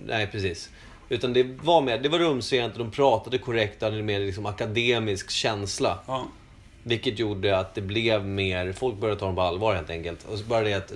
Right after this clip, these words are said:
Speaker 1: de som sen började varna för dem kanske gjorde det lite för sent.
Speaker 2: Så sammanfattningsvis tror vi att, eh, social-, nej, nationalsocialistisk front,
Speaker 1: Ja.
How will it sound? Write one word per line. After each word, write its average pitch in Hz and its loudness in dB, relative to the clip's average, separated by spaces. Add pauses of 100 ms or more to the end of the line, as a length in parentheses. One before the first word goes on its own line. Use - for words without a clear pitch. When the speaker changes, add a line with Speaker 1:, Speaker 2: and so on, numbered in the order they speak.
Speaker 1:
de 107 -2
som 95 -4 (1120)
sen 117 0
började 110 4
varna 110 2
för 95 -2
dem 92 -6 (480)
kanske 104 -4
gjorde 95 -6
det 95 -2
lite 98 -6
för 104 -8
sent. 104 -6
Speaker 2:
Så 190 0
sammanfattningsvis 190 0
tror 135 -2
vi 120 0
att, - -8
eh, 127 -2
social-, 143 0 (920)
nej, 156 0
nationalsocialistisk 151 0
front, 151 -2
Speaker 1:
Ja. 101 -2